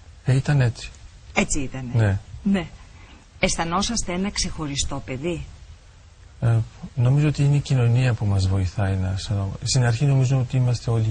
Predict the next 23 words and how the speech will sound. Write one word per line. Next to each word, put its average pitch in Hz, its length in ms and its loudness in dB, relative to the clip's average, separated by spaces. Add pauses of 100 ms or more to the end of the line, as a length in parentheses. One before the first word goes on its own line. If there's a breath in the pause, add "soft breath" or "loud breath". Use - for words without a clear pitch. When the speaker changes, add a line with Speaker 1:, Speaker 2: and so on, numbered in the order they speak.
Speaker 1:
ίδιοι. 107 280 0 (600)
Νομίζουμε 113 360 4
ότι 117 160 0
όλοι 117 180 4
παίζουν 101 340 0
σκάκι 101 380 -2
δύο 101 140 0
χρόνων. 110 360 -2 (680)
Speaker 2:
Νομίζουμε 156 540 -2
όμως. 127 520 -8 (120)
Speaker 1:
Ναι. 131 400 4
Speaker 2:
Εσείς 151 280 0
παίζατε. 123 440 -4 (220)
Speaker 1:
Ναι, 120 180 4
μετά 120 260 4
μας 135 400 2
το - 80 0
εξηγούν 113 480 2
ότι 98 180 0
δεν 101 200 2
παίζουν 98 360 0
οι 95 60 -4
άλλοι. 95 200 -4